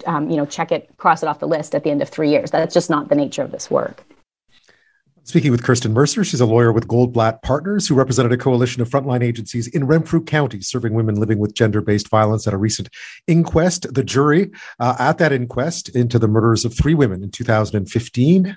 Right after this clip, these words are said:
Speaker 2: in and around rural Renfrew County near Ottawa came back with eighty-six recommendations, uh, a very comprehensive report from the jury,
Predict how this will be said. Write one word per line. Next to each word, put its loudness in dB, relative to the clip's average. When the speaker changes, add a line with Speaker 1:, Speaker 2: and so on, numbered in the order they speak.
Speaker 2:
in 4
and 4
around 2
rural 2
Renfrew -6
County 0
near 2
Ottawa 0
came 2
back 2
with -2
eighty-six 0
recommendations, -4
uh, 2
a -6
very 0
comprehensive -2
report 0
from 0
the 2
jury, -8